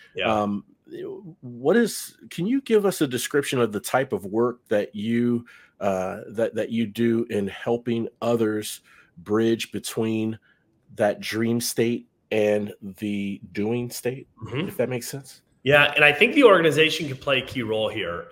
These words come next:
Speaker 1: but
Speaker 2: Mm-hmm.
Speaker 1: what we, in, in, in an effort to have it not be the organization's responsibility,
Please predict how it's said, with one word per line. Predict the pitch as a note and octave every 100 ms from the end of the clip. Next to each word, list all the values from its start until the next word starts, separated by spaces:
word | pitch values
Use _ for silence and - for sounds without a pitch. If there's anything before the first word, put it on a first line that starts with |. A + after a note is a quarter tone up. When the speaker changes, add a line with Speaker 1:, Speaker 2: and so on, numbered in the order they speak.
| -
Speaker 1:
but | A#2+ A#2 A2+
Speaker 2:
Mm-hmm. | A#2+ D3+ A#2+ _ B2 -
Speaker 1:
what | B2+ C#3+ -
we, | E3 E3+ D3+ C3+ C3 C3 _ _ _ _ _ _ _ _ -
in, | C3+ D3 C#3
in, | C#3 B2+ B2
in | B2+ B2
an | B2
effort | F#3 F#3 F#3 D#3+ -
to | C#3
have | B2+ B2
it | A#2 A#2
not | B2 C3+ - A#2
be | C3 B2
the | A#2 A#2 A#2+
organization's | A#2+ A#2 G#2+ G#2 A2 A2 - G#2 G#2 G2+
responsibility, | G#2+ G2 - G#2+ F#2+ - F#2 F#2+ G2 A#2 C#3+